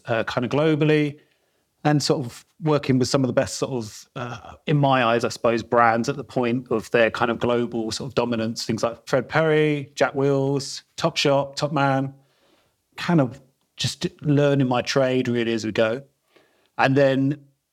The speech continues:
the last ten years has been about, uh, sort of stepping away from the fit, the, the kind of brand-led side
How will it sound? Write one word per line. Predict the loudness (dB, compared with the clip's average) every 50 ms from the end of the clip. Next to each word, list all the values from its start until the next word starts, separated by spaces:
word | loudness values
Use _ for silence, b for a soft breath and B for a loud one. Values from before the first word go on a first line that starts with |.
| _ -8
the | -4 -2 0
last | 2 2 2 2 0 -2 -2
ten | -2 0 2
years | 4 4 2 2 0 -2 -4
has | -6 -6 -2
been | 0 0 0 0
about, | 2 2 2 2 4 2 2 0 -2 -6 _ _ _ _ _ _ _ _ _ _
uh, | -8 -6 -4 -2 -4 -4
sort | -4 -6
of | -6 -2
stepping | -2 -2 -2 0 0 0
away | 0 2 2 2 4 2
from | 2 2 0 0 2
the | 2 2 2 2
fit, | 0 -2 -2 -2 -2 -2 -2 0
the, | 2 2 4 4 2 0 -2
the | -2 -4
kind | -4 -2 -2 -2 -2
of | -2
brand-led | 0 0 2 2 2 0 0 -2 -6 -4
side | -2 0 0 2 0 0 -2